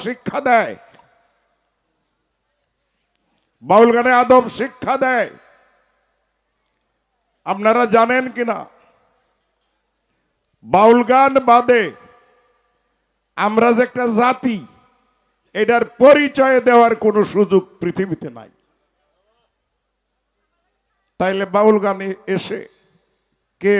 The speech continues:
অপ্রীতিকর ঘটনা ঘটাবে? বাউল গানটা জাতীয় সঙ্গীত ইউনেস্কোর স্বীকৃতিপ্রাপ্ত।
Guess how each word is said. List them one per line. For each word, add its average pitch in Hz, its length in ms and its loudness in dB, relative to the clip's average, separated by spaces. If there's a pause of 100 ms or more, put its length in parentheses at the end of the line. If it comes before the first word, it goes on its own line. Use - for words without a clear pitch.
(120)
অপ্রীতিকর 143 600 -8 (120)
ঘটনা 120 340 -12 (120)
ঘটাবে? 98 400 -20 (1900)
বাউল 180 280 0 (100)
গানটা 196 380 -4 (1080)
জাতীয় 202 360 0 (120)
সঙ্গীত 202 420 -4 (1120)
ইউনেস্কোর 202 600 0 (120)
স্বীকৃতিপ্রাপ্ত। 175 960 -12